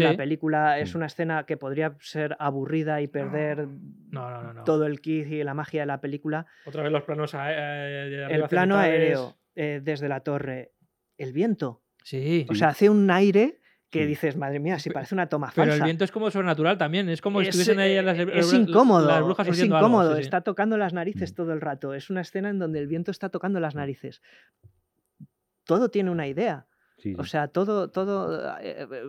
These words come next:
Speaker 1: uf,
Speaker 3: Y luego
Speaker 1: coge
Speaker 3: está el, el, el plan de Argento. A Udo Kier
Speaker 1: Sí.
Speaker 3: lo trae, lo trae para esa escenita,
Speaker 2: Sí.
Speaker 3: lo trae
Speaker 1: Eh,
Speaker 3: simplemente
Speaker 1: exacto.
Speaker 3: porque él, él es fan de, de Udo Kier, que además es un, hoy ya es mítico, ¿no? En muchas
Speaker 2: Sí.
Speaker 3: películas alemanas y tal,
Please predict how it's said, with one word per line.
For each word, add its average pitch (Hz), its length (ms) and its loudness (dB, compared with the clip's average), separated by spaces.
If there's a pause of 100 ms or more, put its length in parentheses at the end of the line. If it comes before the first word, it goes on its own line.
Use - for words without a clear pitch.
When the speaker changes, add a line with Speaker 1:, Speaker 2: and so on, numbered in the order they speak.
Speaker 1:
uf, - 200 -18 (220)
Speaker 3:
Y 113 60 -2
luego 104 160 2
Speaker 1:
coge 120 140 0
Speaker 3:
está - 220 -6
el, 104 80 -2
el, 95 60 -10
el 101 60 -4
plan 110 180 -2
de 98 60 -2
Argento. 113 300 -2
A 92 80 -2
Udo 110 160 2
Kier 117 220 0
Speaker 1:
Sí. 143 40 -6
Speaker 3:
lo 117 140 0
trae, 139 340 -2 (380)
lo 101 200 -4
trae 123 360 -4
para 107 200 0
esa 113 160 -4
escenita, 120 420 -6
Speaker 2:
Sí. 143 400 -10
Speaker 3:
lo 104 200 0
trae 110 200 0
Speaker 1:
Eh, 131 40 -6
Speaker 3:
simplemente 139 680 -6
Speaker 1:
exacto. 147 500 -8 (180)
Speaker 3:
porque 92 420 -6
él, 95 260 -6
él 104 140 -4
es 98 80 -8
fan 127 240 -4
de, 95 160 -6 (120)
de 92 120 -8
Udo 107 420 -6
Kier, 117 140 -14
que - 100 -12
además 92 260 -10
es 92 100 -12
un, 92 500 -14 (520)
hoy 104 160 -2
ya 104 100 -2
es 107 60 -4
mítico, 101 440 -6
¿no? 143 160 -10
En 87 260 -14
muchas - 240 -16
Speaker 2:
Sí. - 80 -14
Speaker 3:
películas 98 580 -4
alemanas 101 680 -6
y 110 80 -6
tal, 143 200 -6